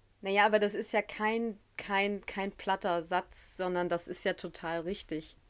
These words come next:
Und, ähm, ich glaube, dass, aber das wird, das, ich, das, ich find, das kommt immer noch zu kurz.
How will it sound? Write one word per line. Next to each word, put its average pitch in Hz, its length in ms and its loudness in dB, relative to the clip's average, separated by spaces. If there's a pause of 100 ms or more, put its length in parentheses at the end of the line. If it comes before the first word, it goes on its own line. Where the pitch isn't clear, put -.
Und, 170 440 -4
ähm, 165 280 -2 (560)
ich - 140 -10
glaube, 180 300 2
dass, 175 260 0
aber 180 380 0
das 180 300 -4
wird, 196 180 0 (280)
das, - 400 -6 (720)
ich, - 160 -12 (140)
das, 190 220 -4
ich 180 120 -8
find, 208 200 -2
das 180 100 -6
kommt 185 180 -4
immer 185 180 -4
noch 180 140 -2
zu - 120 -12
kurz. - 640 -2